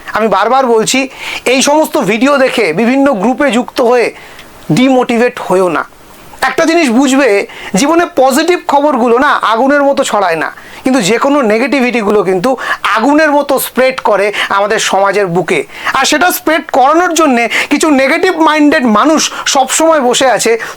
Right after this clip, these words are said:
তোমার বুকের ভেতরে থাকা বল, ভরসা, বিশ্বাস,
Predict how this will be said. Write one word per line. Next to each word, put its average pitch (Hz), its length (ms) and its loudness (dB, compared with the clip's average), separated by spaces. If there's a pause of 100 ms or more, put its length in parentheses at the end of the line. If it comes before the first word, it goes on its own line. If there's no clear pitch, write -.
(140)
তোমার 285 460 2
বুকের 247 520 2
ভেতরে 214 400 0
থাকা 220 300 0
বল, 214 440 2
ভরসা, 202 500 0
বিশ্বাস, 220 480 -2